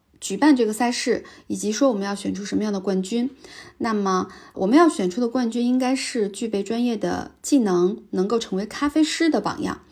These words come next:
能够提供优质的客户服务，啊，能够为行业带来一些新的技术啊、服务啊，或者新豆种啊等等，甚至新的理念，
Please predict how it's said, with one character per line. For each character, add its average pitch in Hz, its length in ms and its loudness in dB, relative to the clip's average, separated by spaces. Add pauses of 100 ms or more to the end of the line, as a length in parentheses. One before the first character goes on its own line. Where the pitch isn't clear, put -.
(320)
能 208 180 0
够 247 160 4
提 240 240 -8
供 233 200 -2
优 254 160 2
质 254 160 -2
的 190 120 0
客 226 200 -6
户 220 120 -4
服 214 300 0
务， 208 180 2 (300)
啊， 180 140 -6
能 180 160 0
够 269 120 2
为 269 80 4
行 214 240 -4
业 226 120 -2
带 220 160 -4
来 185 160 -2
一 - 20 0
些 220 160 -4
新 254 260 0
的 233 200 0
技 277 200 0
术 262 280 0
啊、 214 240 0
服 214 340 -4
务 240 40 -2
啊， 202 140 -2
或 196 140 -6
者 196 100 -8
新 262 240 2
豆 285 160 4
种 190 200 -2
啊 180 120 -4
等 185 200 0
等， 247 320 -4
甚 240 200 -4
至 202 160 -6
新 226 220 -4
的 233 100 0
理 190 360 -2
念， 226 240 -2